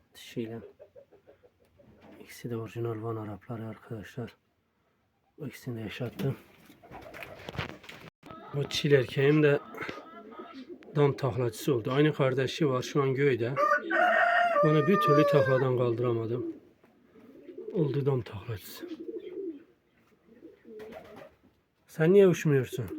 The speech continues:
He? Kardeşin şu an havada. Hah. Geri. Gel. Gir içeri, gir içeri, gir içeri. Gir içeri hadi. İstemiyoruz. İstemiyoruz. Hah.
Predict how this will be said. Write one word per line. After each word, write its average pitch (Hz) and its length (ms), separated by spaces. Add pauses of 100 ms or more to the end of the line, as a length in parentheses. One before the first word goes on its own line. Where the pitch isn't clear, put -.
(460)
He? 160 260 (180)
Kardeşin 143 460
şu 165 160
an 185 40
havada. 175 480 (800)
Hah. 156 220 (1800)
Geri. 120 380 (1600)
Gel. 151 160 (600)
Gir 180 100
içeri, 175 300
gir 151 120
içeri, 131 300
gir 113 80
içeri. - 180 (960)
Gir 139 140
içeri 110 280
hadi. 120 160 (320)
İstemiyoruz. 127 480 (800)
İstemiyoruz. 640 500 (2500)
Hah. 151 60